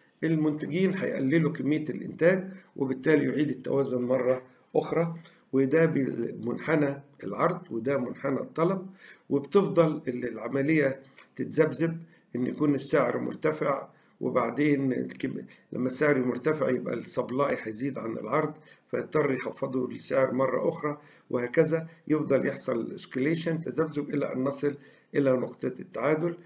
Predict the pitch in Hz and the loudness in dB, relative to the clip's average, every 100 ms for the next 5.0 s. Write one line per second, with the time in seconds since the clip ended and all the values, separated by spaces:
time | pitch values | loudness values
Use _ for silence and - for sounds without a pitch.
0 | - _ - 127 143 147 151 - 127 120 | -20 _ -4 -2 4 6 4 2 -4 0
1 | 147 143 - - 139 120 120 110 131 156 | 0 0 -2 -4 -4 -2 -2 0 2 2
2 | 135 - 131 131 127 110 98 - - - | 0 -4 -2 0 -2 -2 -4 -6 -10 -16
3 | - - - - - - 113 117 - - | -18 -16 -16 -18 -20 -12 -8 -8 -8 -4
4 | 139 175 214 - - - 127 143 135 127 | 2 2 2 -4 -10 -4 0 0 0 -2